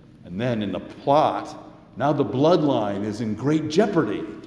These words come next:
Will the new heir do the unthinkable and sell the property or designate it for some highly unorthodox use that would disgrace the family?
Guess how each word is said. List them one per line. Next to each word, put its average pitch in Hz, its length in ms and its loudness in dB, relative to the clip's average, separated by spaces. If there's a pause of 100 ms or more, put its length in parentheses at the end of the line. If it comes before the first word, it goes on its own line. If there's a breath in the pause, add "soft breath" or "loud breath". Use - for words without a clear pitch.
(520 loud breath)
Will 151 100 6
the 151 140 6
new 202 320 6
heir 185 360 6
do 185 200 2
the 175 160 2
unthinkable 180 680 4
and - 360 -2
sell 160 320 2
the 196 140 6
property 208 760 2 (440 loud breath)
or 147 420 4
designate 185 540 4
it 175 60 0
for 165 120 0
some 156 500 -2
highly 170 520 -2
unorthodox 143 920 0
use 180 220 -4
that 156 100 -2
would 113 200 -4
disgrace 139 580 -4
the 123 120 -8
family? 220 720 -4